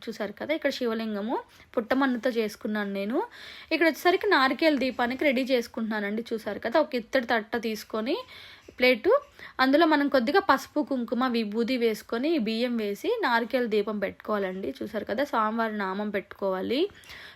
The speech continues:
కొంతమంది విభూది only గంధం పెట్టుకుంటారు, కుంకుమ కూడా కొంతమంది పెట్టుకుంటారు, కొంతమంది పెట్టుకోరండి. నేనైతే కుంకుమ పెట్టుకుంటానండి.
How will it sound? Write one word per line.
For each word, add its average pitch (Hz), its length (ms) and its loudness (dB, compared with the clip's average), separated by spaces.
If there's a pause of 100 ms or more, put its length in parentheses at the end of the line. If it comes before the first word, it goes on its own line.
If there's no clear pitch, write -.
కొంతమంది 269 880 4
విభూది 285 760 4
only 269 840 2
గంధం 240 300 2
పెట్టుకుంటారు, 240 760 0
కుంకుమ 247 360 -4
కూడా 262 160 2
కొంతమంది 277 440 0
పెట్టుకుంటారు, 269 560 -2
కొంతమంది 254 400 -2
పెట్టుకోరండి. 247 760 -4 (360)
నేనైతే 247 320 -2
కుంకుమ 285 380 -2
పెట్టుకుంటానండి. 254 1200 0